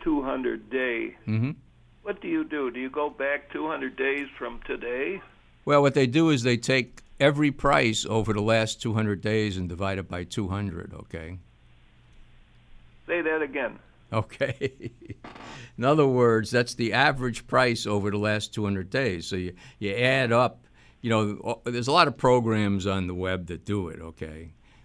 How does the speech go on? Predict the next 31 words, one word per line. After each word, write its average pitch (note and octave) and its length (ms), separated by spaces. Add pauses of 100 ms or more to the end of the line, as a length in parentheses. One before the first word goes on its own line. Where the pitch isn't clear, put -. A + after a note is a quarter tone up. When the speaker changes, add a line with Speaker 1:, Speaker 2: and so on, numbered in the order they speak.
(140)
Speaker 2:
But, F2+ 180
Speaker 1:
Okay. A#2+ 400
Speaker 2:
but, A2 120
but G#2+ 200
really C3+ 340
what A2+ 220
it G#2 120
is, A2+ 360
is F#2+ 320 (420)
the, G#2+ 100
you G2 680
add A2 300
up A2 280
all G#2 240
the A#2+ 80
prices F#2+ 720 (360)
for - 160
two A2+ 220
hundred G#2 360
of G2 140
the F#2+ 80
last G2 420
two G#2+ 120
hundred G2+ 320
days F2+ 440 (260)
and G2 140
divide F#2+ 300
it F#2 140
by G2 140
two A2 260
hundred, G#2 460